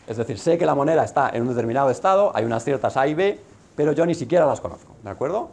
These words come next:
La moneda tiene una probabilidad treinta por ciento de caer cara, cuarenta, sesenta,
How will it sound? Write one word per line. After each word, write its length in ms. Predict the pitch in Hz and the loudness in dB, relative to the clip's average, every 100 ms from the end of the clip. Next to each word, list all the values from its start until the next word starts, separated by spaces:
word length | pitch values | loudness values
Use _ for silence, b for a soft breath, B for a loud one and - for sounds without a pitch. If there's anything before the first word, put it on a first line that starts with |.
| - _ _ | -20 _ _
La 120 | - 104 | -8 -4
moneda 320 | 110 151 165 | 2 4 4
tiene 100 | 147 | 4
una 120 | 143 | 2
probabilidad 500 | 131 131 127 160 175 - - _ | 4 2 4 2 2 -2 -18 _
treinta 300 | - 180 180 | -2 0 2
por 100 | 165 | 0
ciento 320 | 160 175 170 170 | 0 0 0 0
de 80 | |
caer 260 | 165 160 156 | 2 0 2
cara, 420 | 160 151 147 147 - - | 2 2 2 -4 -16 -4
cuarenta, 560 | 113 156 170 156 151 | 0 0 0 2 2
sesenta, 580 | - 131 156 147 165 160 | 0 -4 -4 -2 -2 -2